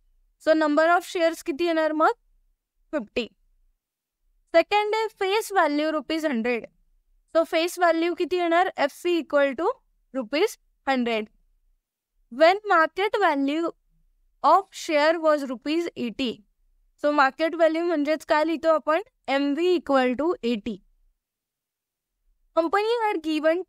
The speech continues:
twenty percent dividend. So, जो rate of dividend असेल किंवा आपण dividend percentage म्हणू, तर dividend percentage किती येणार मग?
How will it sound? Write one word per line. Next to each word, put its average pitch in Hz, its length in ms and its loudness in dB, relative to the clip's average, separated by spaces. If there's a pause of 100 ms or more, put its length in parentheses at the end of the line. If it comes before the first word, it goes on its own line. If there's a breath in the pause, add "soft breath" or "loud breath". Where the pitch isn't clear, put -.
twenty 320 400 0 (140)
percent 294 460 2
dividend. 233 520 -4 (460)
So, 294 120 -2
जो 294 200 2
rate 294 400 0
of 403 220 -2
dividend 277 520 -2
असेल 285 480 -2
किंवा 277 200 2
आपण 294 300 0
dividend 277 520 -2
percentage 294 560 -2
म्हणू, 285 280 -4 (680)
तर 302 80 0
dividend 311 580 0
percentage 320 640 0
किती 320 200 -4
येणार 311 300 0
मग? 311 220 2